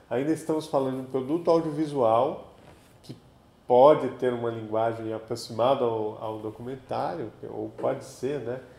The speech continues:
A gente pode pensar numa videoaula feita num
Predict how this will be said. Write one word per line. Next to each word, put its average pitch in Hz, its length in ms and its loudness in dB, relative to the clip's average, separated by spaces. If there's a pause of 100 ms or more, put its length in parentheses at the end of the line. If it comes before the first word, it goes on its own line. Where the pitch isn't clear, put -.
(300)
A 113 60 -16
gente 101 340 -14 (260)
pode - 180 -2
pensar 151 340 -6
numa 110 180 -6
videoaula 107 600 -6
feita 135 500 -6
num 135 160 -12